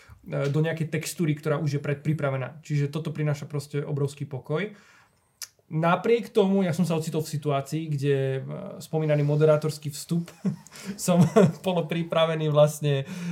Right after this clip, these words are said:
nejakým spôsobom naskúšal na poslednej skúške, ktorá bola zároveň generálkou. <laughs> Takže vlastne <laughs> ja neviem ešte, ako to úplne dopadne a to, ako to dopadne, uvidím vlastne až na generálke už v hale, kedy už nebude ako keby cesty späť z ničoho.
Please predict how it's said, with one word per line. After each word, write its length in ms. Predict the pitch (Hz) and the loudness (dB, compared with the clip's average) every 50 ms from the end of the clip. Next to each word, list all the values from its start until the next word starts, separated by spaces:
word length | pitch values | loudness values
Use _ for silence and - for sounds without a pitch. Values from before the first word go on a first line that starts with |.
| 160 135 - 151 143 139 139 135 135 135 | -6 -6 -4 -2 0 2 2 2 2 2
nejakým 380 | 139 143 143 147 147 147 151 143 | 2 4 4 2 2 2 0 -2
spôsobom 560 | 139 - - - 139 135 - - 151 135 139 | -2 -4 -4 -4 -4 -4 -4 -4 -4 -2 0
naskúšal 680 | 139 139 139 139 139 - - - 151 147 - 151 147 147 | 0 2 2 2 0 0 -2 -2 -2 2 4 4 4 4
na 240 | 143 139 135 131 131 127 - | 4 2 2 0 0 -4 -6
poslednej 480 | _ - 151 147 - 180 175 165 156 | _ -4 -4 -2 0 0 0 2 2
skúške, 560 | 151 - - 170 165 - - - 208 214 208 - | 0 0 0 0 0 0 2 2 2 2 0 0
ktorá 160 | 165 156 151 | 0 2 2
bola 160 | 160 165 156 | 4 4 4
zároveň 240 | 160 160 165 160 151 | 4 4 4 2 2
generálkou. 560 | 143 151 151 156 139 120 117 - - - - - - _ _ - - | 2 4 4 4 4 2 0 -2 -6 -10 -10 -10 -12 _ _ -20 -18
<laughs> 320 | - - - - - _ - | -18 -18 -18 -20 -10 _ 4
Takže 240 | 175 175 180 185 170 | 6 6 8 8 8
vlastne 320 | 170 175 - - 165 151 147 - - - 196 | 6 6 6 6 6 6 6 4 0 -2 -2
<laughs> 160 | 151 156 - | -2 -2 0
ja 160 | - 185 175 | 0 0 0
neviem 240 | 185 214 220 185 160 | 2 2 2 2 2
ešte, 220 | 156 156 156 - 151 | 0 -2 0 0 0
ako 160 | 151 151 170 | 0 0 0
to 120 | 151 156 156 | -2 -2 -2
úplne 240 | 151 - 180 175 170 | -2 -2 -2 -2 0
dopadne 400 | 147 143 - - 151 156 175 180 | 0 0 2 2 2 2 2 0
a 80 | 165 156 | -2 -2
to, 80 | - | -2
ako 160 | 165 165 160 180 | -2 -4 -2 -4
to 100 | 160 151 | 0 2
dopadne, 340 | 147 156 151 170 170 156 147 | 2 2 2 2 0 0 0
uvidím 320 | 151 151 156 151 151 151 | 0 0 2 2 4 4
vlastne 400 | 147 139 139 135 139 - 147 143 143 160 175 - - - - - | 4 4 2 0 0 0 -2 -2 -2 -4 -8 -16 -18 -20 -18 -4
až 160 | - 143 147 139 | 2 4 4 6
na 80 | 160 | 6
generálke 480 | 147 147 151 151 147 147 147 147 165 - | 4 6 6 6 6 6 6 4 2 2
už 240 | 185 170 151 147 139 | 4 4 4 6 4
v 20 | 135 | 4
hale, 280 | - 147 156 156 131 - - | 4 4 4 4 4 2 0
kedy 220 | - - 147 147 | -2 0 2 4
už 160 | 147 147 147 147 | 4 4 2 2
nebude 320 | 156 156 160 156 143 131 | 0 -2 -2 0 0 -2
ako 160 | 131 - 135 | -2 -4 -4
keby 160 | - 143 135 | -4 -2 -2
cesty 320 | 131 - 147 143 - 139 - | -2 -2 -2 -2 -4 -6 -6
späť 240 | - 156 143 131 123 | -2 -2 -2 2 6
z 80 | 143 | 6
ničoho. 400 | 165 170 165 214 170 110 - - | 6 6 6 4 2 2 0 -6